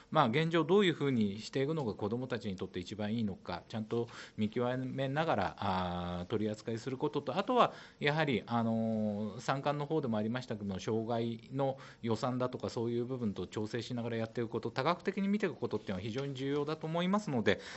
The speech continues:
ぜひともその辺も、お、参考にしながら、あー、取り扱いを今後ともまた強めていただければと思いますので、よろしくお願いいたします。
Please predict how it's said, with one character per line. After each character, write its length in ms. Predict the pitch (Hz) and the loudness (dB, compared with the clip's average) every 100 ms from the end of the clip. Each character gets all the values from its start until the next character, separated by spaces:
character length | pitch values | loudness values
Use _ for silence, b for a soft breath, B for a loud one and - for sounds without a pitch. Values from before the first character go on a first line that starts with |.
| B | B
ぜ 120 | 123 | 2
ひ 120 | 175 - | 2 4
と 40 | |
も 120 | 131 | 0
そ 100 | 107 | 2
の 100 | 117 | 0
辺 200 | 123 131 | 2 0
も、 420 | 135 139 139 113 107 | 0 0 2 4 4
お、 60 | |
参 240 | 107 120 120 | 4 0 0
考 200 | 131 120 | -2 -2
に 100 | 123 | -2
し 100 | 131 | -2
な 100 | 127 | 2
が 80 | 131 | 4
ら、 140 | 139 | 4
あ 180 | 123 107 | 4 2
ー、 80 | 98 | 4
取 140 | 104 | 0
り 60 | 101 | 0
扱 220 | 98 - | -2 0
い 80 | 101 | 0
を 120 | 98 | 0
今 200 | - 110 | 0 -2
後 80 | 104 | -2
と 120 | 107 | 0
も 160 | 104 - B B - | -2 -2 B B -6
ま 80 | |
た 100 | 107 | -2
強 200 | 101 110 104 | 0 2 4
め 100 | 98 | 2
て 240 | 82 92 | 0 -6
い 60 | 87 | -4
た 120 | 95 | -4
だ 80 | 92 | -4
け 120 | 107 | -4
れ 60 | 95 | -4
ば 100 | 90 | -6
と 100 | 90 | -6
思 120 | 92 | -4
い 40 | |
ま 100 | 98 | -2
す 120 | 117 101 | -2 -4
の 60 | |
で、 160 | 80 - | -6 -6
よ 80 | 95 | -4
ろ 80 | 92 | -6
し 100 | - | -6
く 80 | |
お 80 | 92 | -8
願 100 | 87 | -6
い 60 | 85 | -8
い 40 | |
た 100 | 82 | -10
し 140 | 92 98 | -10 -10
ま 100 | 90 | -12
す。 300 | - - | -12 -16